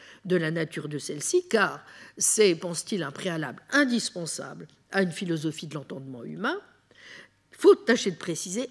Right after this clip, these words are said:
en quoi au juste cette analyse consiste, sous la plume de Condillac,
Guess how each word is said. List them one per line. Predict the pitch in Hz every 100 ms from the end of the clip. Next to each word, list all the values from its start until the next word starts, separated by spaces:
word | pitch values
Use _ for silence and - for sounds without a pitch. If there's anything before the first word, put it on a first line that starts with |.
| -
en | 233 226
quoi | 381 311
au | 285
juste | 285 480 415
cette | - 202 202
analyse | 175 165 160 151 180 - -
consiste, | 190 - - - - _ _ _
sous | - - 480 320
la | 165
plume | - 160 147
de | 185
Condillac, | - - 135 139 156